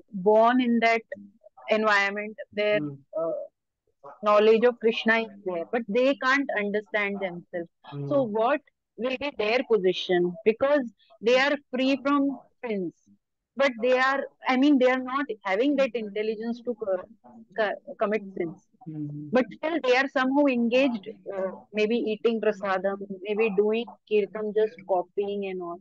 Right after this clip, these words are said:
Speaker 1: How, what is the gati of those souls?
Speaker 2: They will get purified, but, uh, by their karma, they may not be meant to.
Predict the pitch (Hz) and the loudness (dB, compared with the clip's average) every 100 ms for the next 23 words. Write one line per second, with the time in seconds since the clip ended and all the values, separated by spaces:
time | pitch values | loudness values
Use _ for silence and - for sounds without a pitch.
0 | _ 226 240 247 220 233 269 233 240 202 | _ 0 4 4 4 2 2 -2 -4 -4
1 | 190 226 226 214 185 180 180 180 - _ | -4 -2 -2 -2 -2 2 4 4 -2 _
2 | _ _ - 175 175 - _ _ _ _ | _ _ 0 2 2 -2 _ _ _ _
3 | _ 139 139 180 185 185 - - _ - | _ -20 -20 -20 -20 -20 -20 -20 _ -20
4 | - 208 202 180 185 180 202 196 165 160 | -12 -4 2 6 6 6 4 4 2 4
5 | 190 202 165 147 165 160 302 311 277 - | 2 4 4 6 4 2 -2 -8 -10 -10
6 | _ _ _ 160 165 165 156 - - _ | _ _ _ -2 2 2 4 2 -6 _
7 | _ _ _ _ _ _ _ _ _ _ | _ _ _ _ _ _ _ _ _ _
8 | 147 156 156 170 175 165 156 165 170 160 | 0 4 6 4 4 4 4 4 2 2
9 | 151 151 143 147 151 156 160 151 139 147 | 2 0 0 0 2 0 0 0 0 -2
10 | 151 - 156 151 139 | -2 -2 0 2 2